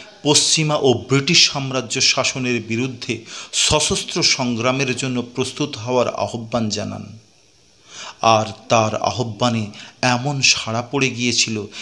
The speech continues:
যে দ্বিতীয় বিশ্বযুদ্ধের সময় মুসলিম ব্রাদারহুডের সদস্য সংখ্যা কুড়ি লাখ পার করেছিল। এমনকি মুসলিম ব্রাদারহুডের প্রভাব সমগ্র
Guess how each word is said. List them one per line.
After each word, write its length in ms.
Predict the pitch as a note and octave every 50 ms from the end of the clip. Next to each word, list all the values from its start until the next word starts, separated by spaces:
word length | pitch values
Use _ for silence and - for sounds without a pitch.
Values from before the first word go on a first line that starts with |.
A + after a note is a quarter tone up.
| - - - A#2
যে 160 | G#2 A2+ A2+
দ্বিতীয় 440 | G#2 G2+ B2 B2 B2 - C3+ B2+ A#2
বিশ্বযুদ্ধের 880 | G2 G2 - - - - C#3+ B2+ - C3 C3 A2 - - - C3+ B2
সময় 580 | - - - - A2+ A2 A#2 B2+ B2 A2+ G#2 - - - - - - - -
মুসলিম 560 | C3+ C#3 D3+ D3 - D#3+ E3+ F#3+ G3 F#3 E3+
ব্রাদারহুডের 580 | D3 D#3+ D#3+ D#3 E3 E3 D#3+ B2+ C3+ C3+ D3+ C#3
সদস্য 560 | - - - - A#2+ A#2+ C#3+ - - - E3
সংখ্যা 580 | - - - D3+ D3 C3+ - - C3+ A2 G2 - - - - - - -
কুড়ি 300 | - D#3 D#3 D#3 D3+ B2
লাখ 480 | G#2 G2+ G2+ G2+ G#2+ A#2 C3 B2+ - - - -
পার 200 | G#2+ G#2 G#2 G#2
করেছিল। 520 | - G#2 G#2 G2+ G2+ - - - - - - - A2+ - - - _ _ _ _ _ _ _ _ _ - - - - - -
এমনকি 600 | D#3 D#3 F#3 G#3+ A3+ A3+ G#3+ - E3 C3+ C3 C3 - - - -
মুসলিম 520 | C3 C3+ C#3+ C#3 - D#3+ E3+ F3 D#3 B2+
ব্রাদারহুডের 640 | A2 B2 B2 A#2+ B2 D3 C#3+ C3 C3 C#3+ C#3 D3 D3
প্রভাব 540 | D3 - - B2+ A#2+ A#2 B2 C3 C3 - -
সমগ্র 760 | - - - - B2+ C3 C#3+ D3 B2+ A2 - - B2+ B2 A2